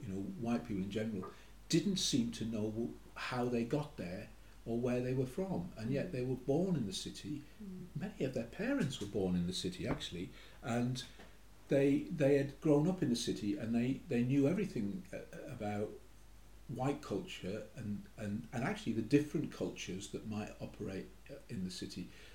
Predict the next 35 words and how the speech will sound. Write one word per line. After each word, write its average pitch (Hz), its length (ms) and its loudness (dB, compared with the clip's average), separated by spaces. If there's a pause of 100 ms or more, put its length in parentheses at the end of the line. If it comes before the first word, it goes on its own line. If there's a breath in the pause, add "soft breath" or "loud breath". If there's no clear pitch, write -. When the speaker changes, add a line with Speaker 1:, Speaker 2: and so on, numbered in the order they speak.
(160 loud breath)
Speaker 1:
But 131 160 2
they 123 80 4
were 123 120 4
shocked - 460 2
that - 120 -4
nobody 120 400 0
knew 110 260 -2
much 104 260 -6
about 107 360 -4
theirs. 92 460 -4
They 92 80 -8
knew 95 220 -4
Speaker 2:
Yeah. 92 100 -6
Speaker 1:
very 90 120 -4
little 120 200 0
about 90 200 -6
their 90 140 -4
religion, 120 540 0
they 107 100 -8
knew 90 260 -4 (300)
little 110 200 -2
Speaker 2:
Mm. 90 120 -4
Speaker 1:
about 90 260 -6
their 92 220 -6 (260 loud breath)
cultural, 131 560 0 (340 loud breath)
um, 104 400 -6
and 101 140 -4
they 101 220 -2 (160)
knew 104 160 -2
no-, 104 240 -4 (160)
little 107 300 0
about 101 420 0
them 104 320 2
as 92 120 -2
people. - 440 -4